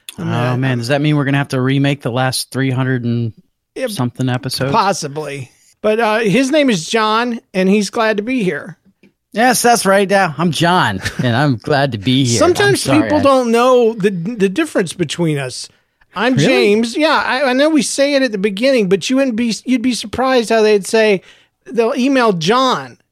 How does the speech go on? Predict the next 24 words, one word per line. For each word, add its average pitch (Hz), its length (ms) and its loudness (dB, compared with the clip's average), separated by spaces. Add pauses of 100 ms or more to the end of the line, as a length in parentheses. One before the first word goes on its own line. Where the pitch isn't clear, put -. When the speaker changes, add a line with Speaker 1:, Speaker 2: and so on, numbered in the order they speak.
(140)
Speaker 2:
and 202 220 -2
they'll, 220 320 0
they'll, 220 380 0 (580)
but 233 160 0
it's 233 160 -4
obvious 262 500 0
they're 226 180 4
talking 226 460 -4
to 202 60 2
me. 202 480 0 (720)
And 180 380 0
Speaker 1:
Yeah. 240 80 -10
Speaker 2:
they 220 200 0
think 240 300 -4
I'm 226 240 -2
John. 185 400 0
I'm 254 180 -2
James. 269 480 -2
Hi. 214 540 -2
My 220 180 0
voice 277 300 2
sounds 262 280 0
like 220 300 -2
this. 202 540 -2